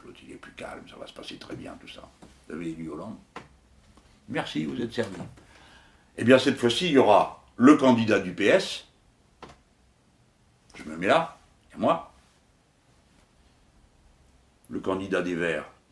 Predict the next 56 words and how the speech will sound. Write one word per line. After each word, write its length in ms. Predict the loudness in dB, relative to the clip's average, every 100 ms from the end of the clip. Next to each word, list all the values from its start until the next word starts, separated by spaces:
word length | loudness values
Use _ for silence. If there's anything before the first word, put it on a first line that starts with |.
| -20 -20 _ _ _ _ -10
ils 80 | -6
nous 160 | -4
ont 80 | -6
écrit 320 | -6 -8 -8
que 100 | -8
vraisemblablement, 800 | -10 -8 -8 -8 -8 -8 -10 -10
il 40 | -10
n'y 60 |
en 100 | -10
aurait 180 | -10 -8
pas. 320 | -8 -8 -10 _ _ _ _ _ _ _ _ _ _ -10
Monsieur 240 | -4 -4
Poutou, 480 | -4 -8 -6 -6 -8 _ _ _ _ _
il 60 | -10
semble 260 | -6 -6 -6
qu'il 160 | -10
ait 40 | -8
beaucoup 260 | -8 -8
de 100 | -12
mal, 220 | -10 -12 -12 -14
et 80 |
je, 160 | -12 -10 -10
et 60 | -10
je 100 | -12
comprends 360 | -12 -12 -12 -12
les 120 | -6
deux, 240 | -4 -4 -8
hein, 160 | -14 -16
que 80 | -16
ça 120 | -16
ne 60 |
doit 120 | -16 -14
pas 100 | -14
leur 140 | -14
faire 160 | -14 -12
plaisir, 400 | -8 -4 -6 -6 -20 _ -18
à 60 |
trouver 240 | -12 -8 -8
leurs 140 | -8
cinq 200 | -10 -10
cents 120 | -10 -14
signatures, 480 | -12 -12 -12 -12
parce 160 | -14 -18
que 80 | -16
nous, 200 | -14 -12
on 60 |
a 60 | -12
dû 140 | -8
ramer. 380 | -6 -4 -6 -8 -16 _ _ _ _ _ _
Et 60 | -10
puis, 140 | -2
il 40 | -2
restera 280 | 0 2
madame 300 | 2 2 0
Arthaud. 280 | -4 -8 -18 -18 -2
Donc, 280 | 0 0